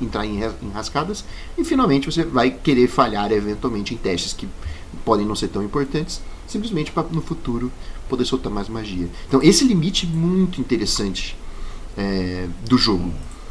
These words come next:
né, de você precisar interpretar o personagem, né, do, do jeito que você imaginou. <clears throat> Não é uma obrigação, é sempre uma escolha do jogador, você, você não precisa interpretar, mas vai ficar mais forte.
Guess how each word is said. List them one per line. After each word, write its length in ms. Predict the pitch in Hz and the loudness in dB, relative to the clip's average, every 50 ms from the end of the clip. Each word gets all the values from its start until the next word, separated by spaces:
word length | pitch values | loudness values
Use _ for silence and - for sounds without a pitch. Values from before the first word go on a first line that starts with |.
| - - - - - | -12 -10 -8 -6 -4
né, 140 | 101 101 98 | -2 -2 -2
de 80 | 101 | -2
você 300 | 101 107 98 - - 117 | -2 -2 -2 0 0 0
precisar 1000 | 110 - 135 120 - - - 139 123 - - - 131 123 120 131 160 208 226 - - - - - - - - - - - - - - - - | 0 2 0 2 2 2 4 4 4 4 4 6 6 8 8 8 6 6 2 -2 -8 -10 -10 -10 -10 -10 -10 -12 -14 -14 -12 -10 -10 -4 0
interpretar 500 | 170 185 - 339 339 - 196 170 196 220 | 2 4 6 6 8 8 8 6 6 4
o 20 | - | 2
personagem, 460 | - 165 120 120 143 208 226 147 104 | 2 -2 -2 0 -2 -2 -2 -2 -4
né, 180 | 104 113 127 151 - - - - | -4 -6 -6 -6 -8 -10 -10 -10
do, 60 | 110 113 104 107 113 | -8 -8 -6 -4 -4
do 60 | 113 | -2
jeito 200 | 110 120 120 117 | 0 0 -2 -2
que 80 | - 123 | -4 -4
você 200 | 113 110 - 117 | -2 0 0 0
imaginou. 500 | 113 120 127 135 220 190 143 135 - - - - - - - - | 2 4 4 4 4 6 6 4 4 2 -4 -10 -12 -12 -12 -12
<clears throat> 260 | - - - - - | -12 -12 -2 6 10
Não 380 | - 262 196 240 196 165 - | 12 12 12 12 10 10 10
é 40 | 143 | 12
uma 100 | 156 160 | 12 12
obrigação, 500 | 143 131 131 127 120 113 - 147 180 262 - | 10 10 10 8 6 6 6 6 4 4 4
é 60 | 117 | 2
sempre 280 | - - 165 175 185 160 | 2 4 4 4 4 4
uma 80 | 139 131 | 2 2
escolha 280 | - - 131 131 139 | 2 4 4 4 4
do 100 | 139 117 | 2 0
jogador, 400 | 101 104 113 104 107 - 123 151 | -2 -2 -2 -2 -2 0 0 0
você, 100 | - - - - - | 0 -2 -6 -8 -8
você 80 | - | -10
não 80 | - - | -10 -8
precisa 300 | - - - 92 - 185 | -6 -4 -4 -2 -2 -2
interpretar, 360 | - - - 107 101 - - 82 | -4 -2 -4 -4 -4 -4 -4 -4
mas 260 | 90 92 98 127 123 | -2 -2 -2 -2 -2
vai 100 | 139 147 | -2 -2
ficar 160 | - - 196 | 0 2 2
mais 160 | - - 180 | 2 2 0
forte. 400 | - 349 330 165 - - - - | 0 0 0 0 -2 -4 -6 -8